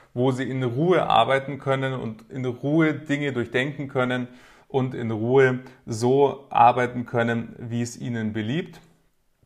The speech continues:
Mir persönlich helfen diese Dinge, die ich gerade genannt habe, ähm, sehr, mich komplett für gewisse Phasen, Phasen der Erreichbarkeit, Phasen der Nichterreichbarkeit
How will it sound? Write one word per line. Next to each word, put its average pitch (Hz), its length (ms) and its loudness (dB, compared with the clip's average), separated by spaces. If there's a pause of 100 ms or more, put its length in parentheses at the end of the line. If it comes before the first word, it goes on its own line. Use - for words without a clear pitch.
(260)
Mir 135 180 0
persönlich 117 520 -2
helfen 113 360 -2
diese 110 220 -6
Dinge, 107 300 -4
die 104 80 -6
ich 98 160 -10
gerade 101 260 2
genannt 98 380 -2
habe, 113 220 0 (420)
ähm, 101 340 -4
sehr, 120 580 0
mich 110 300 -8 (240)
komplett 131 680 0 (200)
für 131 420 0 (220)
gewisse 110 380 -4
Phasen, 147 580 4
Phasen 113 340 0
der 104 100 -2
Erreichbarkeit, 131 840 -2
Phasen 113 340 2
der 107 80 -4
Nichterreichbarkeit 110 880 -2